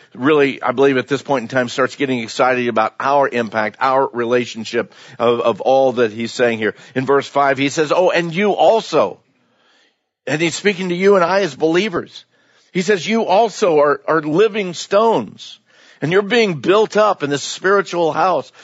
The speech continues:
a holy priesthood to offer up spiritual sacrifices acceptable to God through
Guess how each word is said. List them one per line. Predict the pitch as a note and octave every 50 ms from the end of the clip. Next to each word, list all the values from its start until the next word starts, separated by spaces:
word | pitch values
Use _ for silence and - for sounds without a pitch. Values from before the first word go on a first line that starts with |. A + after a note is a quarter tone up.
| - - -
a | D3+
holy | D3+ D#3 F3 G3+ A3 A#3 A#3 G#3+ F#3
priesthood | - - - F#3+ A3 G#3+ F#3 - - - D3 C3+ B2 A2+ -
to | - C3+ B2+ - - - - - _ -
offer | C#3+ D#3 F#3 F#3+ - F3 F3
up | E3 D3+ - -
spiritual | - - - - F#3+ G3 G3 F#3+ - F#3+ F3+ F3
sacrifices | D3+ - - D#3+ D#3+ E3 - - C3+ - C#3+ C3 B2 A#2 A#2 - A2 G#2+ G2 - - - - _ _ -
acceptable | D#3 D3+ - - - - - G#3+ G3 G3 - _ - G3 F3 F#3+ F#3 F3+ - - _ -
to | E3 D3
God | A2 G2+ A#2 B2+ C3+ B2+ A#2+ A2+ G#2+ G2+ G#2 - - _ _ _
through | - - E3 D#3+ C#3+ C#3 C#3